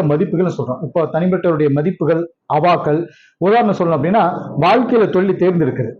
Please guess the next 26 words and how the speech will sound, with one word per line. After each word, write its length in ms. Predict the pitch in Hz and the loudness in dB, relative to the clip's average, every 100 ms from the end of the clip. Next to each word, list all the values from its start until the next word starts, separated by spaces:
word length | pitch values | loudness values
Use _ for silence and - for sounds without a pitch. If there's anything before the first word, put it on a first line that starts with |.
| - | -18
So, 340 | - - 214 | -18 -2 0
இந்த 160 | 160 131 | 2 2
மூணு 360 | 160 254 302 | 2 4 2
தான் 140 | 277 233 | 2 2
வந்து 200 | 196 269 | 0 2
வாழ்ச்சி 320 | 190 240 233 | 2 2 0
சார் 200 | 226 220 | 0 0
செயலுடைய 480 | 185 190 185 170 151 | 2 2 2 2 0
தன்மையை 400 | 165 226 247 196 | 0 2 2 2
நிர்ணயிக்கிறதால 680 | 180 185 170 156 139 147 214 269 - - - - | 2 2 0 0 0 2 2 0 -4 -14 -10 -2
அதோட 260 | 240 240 | 2 2
சேர்ந்து 340 | 226 220 220 214 | 2 2 2 0
பங்கெடுத்துக்குது 540 | 180 175 143 127 143 | 0 0 0 0 0
அப்படின்னு 260 | 143 147 151 | 0 0 -2
சொல்றது 180 | 165 254 | -2 0
இந்த 140 | 220 | 0
மூணு 300 | 190 240 233 185 147 131 131 | 2 2 2 2 0 0 -2
அந்த 200 | 165 160 | -2 -2
செயல்பாடுகள் 480 | 151 175 151 139 120 | 0 0 0 0 0
தான். 200 | 160 - - _ _ - | -2 -4 -14 _ _ -2
அடுத்து 600 | 190 247 185 180 - - | 0 0 0 0 -2 -4
வளர்ச்சி 480 | 139 180 294 294 294 | 0 2 2 2 0
சார் 260 | 262 240 - | 2 0 2
செயல்களுடைய 540 | 185 165 147 143 - | 2 2 2 0 -2
பயன்கள் 500 | - 214 311 320 294 | 0 2 2 2 2
என்ன 220 | 196 143 | 2 2